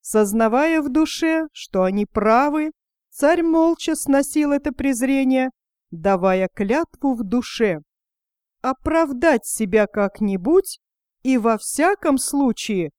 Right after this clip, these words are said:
отомстить молчаливым обидчикам. И теперь, хотя не улыбалась ему поездка осенью на тесных стругах с небольшой ратью по Волге,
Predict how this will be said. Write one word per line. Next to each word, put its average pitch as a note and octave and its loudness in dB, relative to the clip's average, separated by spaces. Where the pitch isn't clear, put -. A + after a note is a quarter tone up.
отомстить C4 -2
молчаливым A3+ 0
обидчикам. F#3 -6
И C4+ 0
теперь, D#4+ 0
хотя A#3+ 0
не A#3+ 2
улыбалась A3+ 0
ему G#3 0
поездка F#3+ -4
осенью B3+ 0
на A3 2
тесных B3+ 0
стругах A3+ 0
с - -16
небольшой A3+ 0
ратью G#3+ -2
по A3 0
Волге, G#3 0